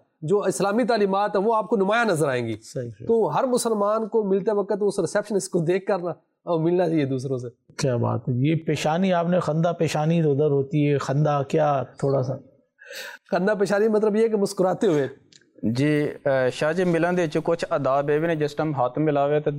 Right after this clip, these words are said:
Speaker 3: ہاتھ دے اندر کوئی چیز حائل نہ ہوے، سلام دے دوران، یہ سنت ہے۔ اچھا، دوسری گل اے وی کہ جس ٹائم بندہ ملے تے، آ، حدیث پاک دے اندر فرمایا کہ اگر آقا علیہ الصلوۃ والسلام دے تے درود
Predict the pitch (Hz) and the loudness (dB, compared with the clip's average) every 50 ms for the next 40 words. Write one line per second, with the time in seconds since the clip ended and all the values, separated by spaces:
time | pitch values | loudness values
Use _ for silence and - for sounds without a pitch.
0 | 139 - _ - - - 123 127 - 135 143 143 139 131 131 127 131 131 139 - | -8 -14 _ -12 -6 -6 -4 -2 -2 0 2 2 2 2 2 0 0 0 0 -2
1 | 131 127 127 - 120 120 127 127 127 - - - 120 123 127 127 131 117 104 101 | -4 -4 -2 -2 -2 0 0 -2 -4 -4 -2 0 0 0 0 0 -2 -4 -4 -4
2 | 104 - - 123 120 120 120 120 117 110 113 107 107 120 127 - - - 123 123 | -6 -4 -4 -2 -2 -2 -2 -4 -4 -4 -4 -4 -4 -4 -6 -6 -6 -4 -2 -2
3 | 123 120 - - - - - _ - - - - - _ _ _ _ _ - - | -2 -4 -6 -8 -10 -14 -20 _ -20 -20 -20 -20 -20 _ _ _ _ _ -6 -6
4 | - - 120 143 151 151 - 175 175 170 165 165 165 170 175 180 180 180 160 156 | -4 -4 -2 -2 -2 -2 -2 0 0 0 2 2 2 2 2 0 0 -2 -2 -2
5 | 156 - 175 165 156 151 143 143 143 135 135 135 135 151 165 165 165 - _ _ | -2 -2 -2 -2 -2 0 0 0 0 0 0 0 0 0 0 -2 -4 -10 _ _
6 | _ _ _ _ _ - 127 131 127 123 123 120 120 120 117 120 113 - - - | _ _ _ _ _ -4 -2 0 0 2 2 2 2 2 2 0 0 -4 -8 -8
7 | - 120 123 123 120 120 127 127 131 147 143 - 170 165 160 160 156 151 147 147 | -4 -2 0 0 0 0 -2 -2 -4 -2 -2 -2 -2 -2 0 0 0 0 0 0
8 | - - 135 127 123 123 127 135 143 139 147 139 143 131 127 127 - 151 139 143 | -2 -2 -2 -2 0 0 0 0 -2 -2 -2 0 0 0 0 0 -2 -2 -2 -2
9 | 139 - 151 127 131 - 131 - - 131 123 127 131 131 131 131 123 - 120 135 | -2 0 -2 -2 -2 -2 -6 -4 -4 -2 -2 0 -2 -2 -2 -4 -4 -2 -2 0
10 | 151 | 0